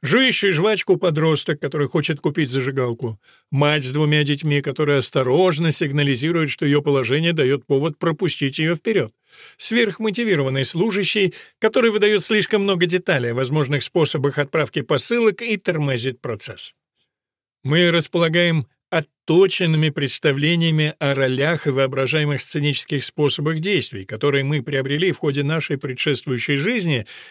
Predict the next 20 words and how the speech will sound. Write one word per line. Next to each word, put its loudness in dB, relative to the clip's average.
и 0
заучили 0
в -4
повседневности -2
при 0
содействии -2
других: -6
родителей, 0
воспитателей, -4
друзей, 0
коллег, -4
писателей, -2
любовников, -4
учёных, -2
журналистов, -2
инженеров, 0
программистов -2
и -8
так -4
далее. -20